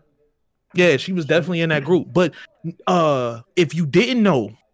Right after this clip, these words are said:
this is a way off subject, but if you didn't know, they actually kicked her out of the group because Adrian Balan's mom, I think, was the manager, and she didn't like her.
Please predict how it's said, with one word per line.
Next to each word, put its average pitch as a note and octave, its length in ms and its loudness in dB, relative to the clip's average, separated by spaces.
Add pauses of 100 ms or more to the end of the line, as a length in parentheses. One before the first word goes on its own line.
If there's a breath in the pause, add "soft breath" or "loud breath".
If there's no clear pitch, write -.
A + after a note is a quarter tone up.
(140)
this D#3+ 160 -2
is D#3 120 -4
a B2 200 -4
way D3+ 280 2
off C3 220 0
subject, A#2 320 -4
but C#3 100 -4
if C3 100 -8
you C#3+ 60 -10
didn't G3 220 2
know, C#3+ 240 -2 (880 loud breath)
they E3 240 0
actually F3 300 -2
kicked - 280 -2
her D#3 100 0
out B2 180 0
of A2+ 40 -6
the G#2+ 80 -4
group G#2 300 -10 (880)
because C#3 680 0 (160)
Adrian D#3+ 420 0
Balan's C#3+ 640 0
mom, G3 540 -2 (280)
I D3 80 -2
think, G3 240 -6
was E3 140 0
the C#3 80 -2
manager, G#3 600 -4
and - 120 -4
she F3+ 140 -4
didn't B2 240 -2
like C3+ 220 -4
her. E2 260 -8